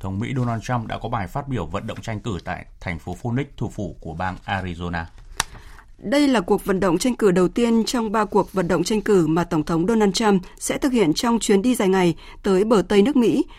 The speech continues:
Speaker 2: và cũng là lần đầu tiên ông Donald Trump xuất hiện tại địa điểm này kể từ tháng mười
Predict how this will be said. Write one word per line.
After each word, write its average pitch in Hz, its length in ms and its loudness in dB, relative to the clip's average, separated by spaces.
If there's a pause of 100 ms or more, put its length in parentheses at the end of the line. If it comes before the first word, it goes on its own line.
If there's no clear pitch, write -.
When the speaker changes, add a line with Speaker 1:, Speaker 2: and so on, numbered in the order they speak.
(200)
Speaker 2:
và 220 180 2
cũng 208 260 4
là 311 180 4
lần 208 220 6
đầu 190 120 4
tiên 254 300 4 (180)
ông 220 200 2
Donald 214 240 4
Trump 208 240 0
xuất - 120 -4
hiện 226 280 2
tại 156 120 0
địa 185 120 4
điểm 170 180 2
này 180 200 4 (420)
kể 190 320 4
từ 208 180 6
tháng 196 280 0
mười 220 280 6